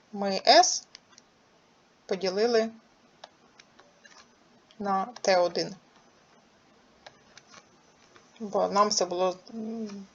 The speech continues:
легко зробити. Ми знали і С, і Т один. В власне, як ми робили, ми В один віднімали В течії. В один ми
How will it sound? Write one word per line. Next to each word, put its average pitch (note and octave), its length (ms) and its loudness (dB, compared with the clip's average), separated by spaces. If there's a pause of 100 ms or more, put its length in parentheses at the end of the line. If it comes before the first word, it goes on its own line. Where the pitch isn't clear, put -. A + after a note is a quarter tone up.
(540)
легко G3 360 6
зробити. G3 540 -2 (440)
Ми F#3+ 100 -4
знали F#3 320 0
і F#3+ 120 -2
С, G#3 160 -4
і - 40 -6
Т F#3+ 200 -2
один. F3 340 -4 (760)
В A3+ 280 8
власне, A#3 680 6 (420)
як G#3+ 200 -4
ми G#3 100 -4
робили, G3 480 -4 (2000)
ми G#3 160 0
В G#3+ 160 4
один A#3 380 -2
віднімали G3+ 540 -2
В G3+ 240 6
течії. F3 640 -8 (1400)
В G3+ 200 4
один F3+ 500 -2
ми F3 360 -8